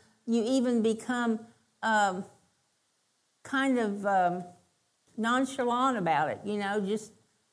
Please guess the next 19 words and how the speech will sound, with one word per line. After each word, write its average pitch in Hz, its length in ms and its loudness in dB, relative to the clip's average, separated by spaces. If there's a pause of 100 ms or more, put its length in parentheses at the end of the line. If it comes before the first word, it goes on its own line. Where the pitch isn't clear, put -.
(100)
"Oh, 247 160 2
well, 170 400 0 (140)
you 208 140 -6
know, 190 300 -6 (540)
I 226 80 -4
guess 233 260 0
I 208 120 0
thought 190 340 -2
I 175 160 0
was 180 120 -2
supposed 190 320 -6
to 196 80 0
do 190 40 -2
that, 208 160 -2
but 214 80 -4
I 226 120 0
guess 240 220 -2
I - 60 -4
wasn't." 175 400 0